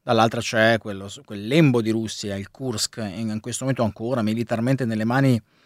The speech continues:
di Kiev. Eh, insomma, lì si può giocare, si può immaginare che ci saranno delle, mm, degli scambi, un do ut des di territori?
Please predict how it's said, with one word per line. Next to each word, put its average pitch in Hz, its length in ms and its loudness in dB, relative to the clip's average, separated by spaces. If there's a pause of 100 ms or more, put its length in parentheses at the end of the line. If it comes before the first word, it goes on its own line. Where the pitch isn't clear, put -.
(360)
di 120 160 -14
Kiev. 135 560 6
Eh, 107 1080 4
insomma, 131 280 -4
lì 165 340 4 (260)
si - 200 0
può 175 240 6
giocare, 160 560 6
si 131 160 0
può 160 200 4
immaginare 143 1040 4
che 143 120 -8
ci 117 120 -8
saranno 117 880 0 (460)
delle, 110 1160 2
mm, 107 480 -8
degli 113 240 -4
scambi, 117 760 6
un 117 280 2
do 120 320 6
ut 123 200 -4
des 127 520 4
di 110 180 -4
territori? 120 1040 2